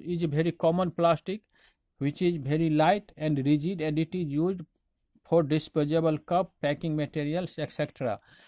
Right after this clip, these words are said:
In some sophisticated items, for example, computers, laptop, T V, packing materials has provided, and that packing material is made of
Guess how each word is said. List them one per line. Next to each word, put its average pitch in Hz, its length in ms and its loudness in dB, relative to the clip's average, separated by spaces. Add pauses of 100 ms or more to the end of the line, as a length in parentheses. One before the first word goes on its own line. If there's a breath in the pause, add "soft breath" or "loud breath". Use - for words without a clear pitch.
(120 loud breath)
In 170 220 -2
some 185 260 -2
sophisticated 180 840 -4
items, 156 420 2
for - 140 0
example, 160 560 2
computers, 151 880 -2 (760)
laptop, 151 680 2 (600)
T 147 160 0
V, 139 280 -2 (400 soft breath)
packing 185 360 2
materials 165 600 0
has 156 180 0
provided, 127 640 -2 (340 soft breath)
and 131 180 -4
that 170 300 4
packing 160 340 0
material 160 540 0
is 170 160 -4
made 151 260 0
of 170 220 4